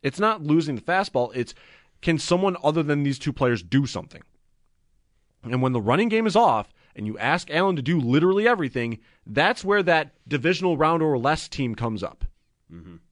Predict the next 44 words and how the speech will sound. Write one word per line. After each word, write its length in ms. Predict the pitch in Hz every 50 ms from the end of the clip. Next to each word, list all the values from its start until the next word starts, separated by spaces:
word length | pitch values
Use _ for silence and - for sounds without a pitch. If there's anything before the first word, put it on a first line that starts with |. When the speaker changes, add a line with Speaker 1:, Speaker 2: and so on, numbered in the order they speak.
| _ _ _ _ _ _ _ _ _ _ _ _ _ _ _ _ _ _ _ _
Speaker 1:
And 260 | - 143 156 143 127 110
that 260 | 143 147 170 185 208
is 140 | 208 156 143
what 220 | 151 156 147 -
the 60 | 139
problem 280 | - - 120 110 107 110
has 100 | 104 90
been. 200 | - 82 - - _ _ _ _ _ _ _ _ _ _ _ _ _ _ _ _ _ _ _ _ _
I 180 | - 139 180 226
need 260 | 240 214 202 185 151
someone 260 | - - 170 160 160 151
from 160 | - 127 113
the 60 | 101
wide 260 | 92 95 113 147 175
receiver 360 | 190 196 - - 240 214 160 127
room 360 | 113 110 104 101 95 101 - -
or 120 | 104 113
the 60 | 110 98
tight 240 | - - 107 131
end 180 | 170 214 214 113
room, 180 | 92 85 85 80
so 160 | - 90 80
to 60 | -
say, 280 | - - 80 78 80 - _ _ _ _ _ _ _ _ - -
to 80 | 143
step 480 | - - - - - - 147 151 - - - _ _
the 160 | 139 139 175 165
heck 380 | - - 131 107 - - - - _ _ _ -
up. 260 | - 92 - - - - - - _ _ _ _ _ _ _ _ _ _ _ _ _ _ _ _ _ _ _ _ _ _ _ _ _ _ _ _ _ _ _ _ _ _ _ _ _ _ -
Speaker 2:
And, 220 | 151 156 156 139 - -
and, 240 | 165 156 160 165 143 147
you 120 | 156 151
know, 180 | 151 143 135 131 - 98 _ _ _ _ _ -
Speaker 1:
And 140 | - 139 147
that's 140 | 151 151 175
Speaker 2:
it, 40 | 139
Speaker 1:
why 240 | 175 190 208 214 202 - _ _ _ _ _ _ _ _ _ _ - -
Speaker 2:
get 200 | - 202 190 185
in 120 | 208 262
the 60 | 254
Speaker 1:
everyone 80 | 220 196
Speaker 2:
run 180 | 175 - - 233
game. 180 | 190 180 165
Speaker 1:
here, 220 | 233 226 160 -